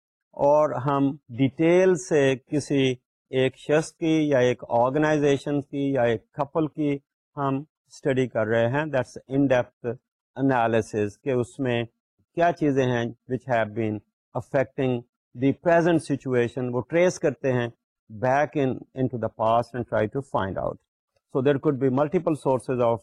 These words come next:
information for that۔ تو اس طرح سے یہ کیس اسٹڈی ہو سکتی ہے۔ کیس اسٹڈی کے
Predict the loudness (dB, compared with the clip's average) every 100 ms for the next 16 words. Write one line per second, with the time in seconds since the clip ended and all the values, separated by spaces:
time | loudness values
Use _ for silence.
0 | -8 -6 -6 -4 -2 -2 -2 -6 -8 -6
1 | -2 -2 -4 -8 _ _ _ _ _ -10
2 | -2 0 2 2 2 2 2 2 -2 0
3 | 0 0 -2 -2 -2 0 2 2 0 -8
4 | -6 -2 -2 -4 _ _ _ _ 2 4
5 | 4 2 4 4 4 2